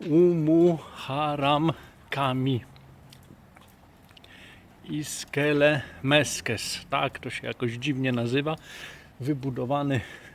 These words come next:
w tysiąc dziewięćset dziewięćdziesiątym czwartym roku, także nie taki stary. Natomiast tutaj jest woda do obmywania nóg. Tradycyjne stanowisko. Tu się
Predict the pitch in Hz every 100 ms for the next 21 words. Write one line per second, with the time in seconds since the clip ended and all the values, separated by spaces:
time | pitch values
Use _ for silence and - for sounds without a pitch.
0 | - - 147 - 139 127 117 156 143 135
1 | 139 127 131 135 131 127 160 143 139 117
2 | - - - - - - 147 139 - 117
3 | 117 131 - 180 - - - - 113 123
4 | 131 131 131 - 123 - - - - -
5 | - - - 120 120 160 131 - - -
6 | - 131 143 131 131 - 160 143 120 123
7 | 117 - - - - - - - - 117
8 | 139 117 107 120 113 - - - - -
9 | 127 127 123 123 117 117 156 - - -
10 | - - - - - - - - 120 117
11 | - 131 123 113 - - - - 120 110
12 | 110 151 - 147 131 120 -